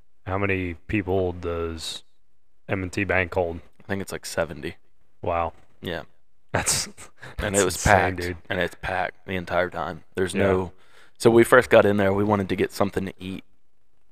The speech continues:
Speaker 2: and we stood in line for twenty minutes and made me move two spots. And I was like, "We're gonna miss kickoff, so,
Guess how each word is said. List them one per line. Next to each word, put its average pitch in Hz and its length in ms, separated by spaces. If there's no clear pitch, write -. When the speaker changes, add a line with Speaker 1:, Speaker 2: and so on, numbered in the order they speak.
Speaker 2:
and 98 500
we 110 100
stood 107 240
in 95 80
line 95 220
for 95 100
twenty 101 240
minutes 92 280
and 92 80
made 92 120
me 92 80
move 92 220
two - 160
spots. - 500
And 92 100
I 87 40
was 85 100
like, 87 160
"We're 110 100
gonna 127 120
miss 95 180
kickoff, 87 400
so, 92 400